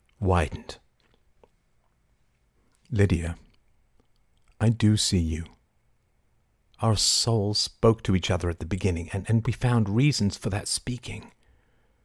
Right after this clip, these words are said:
Those reasons are not the truth of us. You have great courage. You would kill for our young. You believe in evil.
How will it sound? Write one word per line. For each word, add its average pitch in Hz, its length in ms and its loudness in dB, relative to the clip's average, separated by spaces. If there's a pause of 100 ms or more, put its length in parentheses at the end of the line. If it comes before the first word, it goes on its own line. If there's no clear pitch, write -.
(300)
Those 160 240 4
reasons 107 420 0
are 92 80 -2
not 90 240 -4
the - 60 -4
truth - 640 -8 (220)
of 87 160 -4
us. - 420 -4 (1400)
You 139 240 0
have 120 180 -2
great 113 260 0
courage. 92 360 -6
You 175 80 4
would 135 200 0
kill 180 340 6
for - 180 0
our 92 140 0
young. 95 360 -2 (600)
You 139 220 6
believe 107 360 2
in 95 80 4
evil. 92 300 0